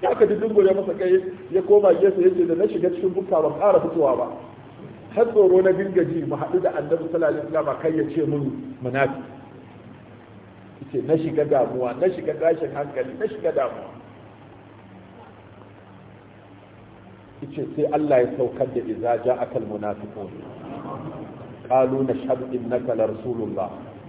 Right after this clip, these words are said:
wallahu ya'lamu innaka la rasuluhu wallahu yashhadu innal munafiqina lakazibun ittakhadhu aymanahum junnatan fasaddu an sabilillah innahum sa'a ma kanu ya'malun zalika bi annahum amanu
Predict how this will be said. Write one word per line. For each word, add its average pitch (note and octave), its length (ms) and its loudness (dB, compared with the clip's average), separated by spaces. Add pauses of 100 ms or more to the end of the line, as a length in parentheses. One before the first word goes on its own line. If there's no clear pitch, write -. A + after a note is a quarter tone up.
wallahu C3+ 420 2
ya'lamu C3 480 0
innaka B2+ 360 -4
la A#2 120 0
rasuluhu C#3+ 560 -2 (240)
wallahu C#3 480 2
yashhadu C#3 480 -2
innal D#3 320 -2
munafiqina C3+ 640 0
lakazibun C3 880 0
ittakhadhu C#3+ 680 4
aymanahum D#3+ 680 2
junnatan C#3+ 560 0
fasaddu D3 480 0
an E3 160 -2
sabilillah D#3+ 840 0
innahum D#3+ 520 -2
sa'a D#3 280 2
ma C3 200 -2
kanu C3 320 0
ya'malun A#2 400 -4 (200)
zalika E3 400 6
bi D3 120 0
annahum D#3 600 0
amanu F3+ 760 6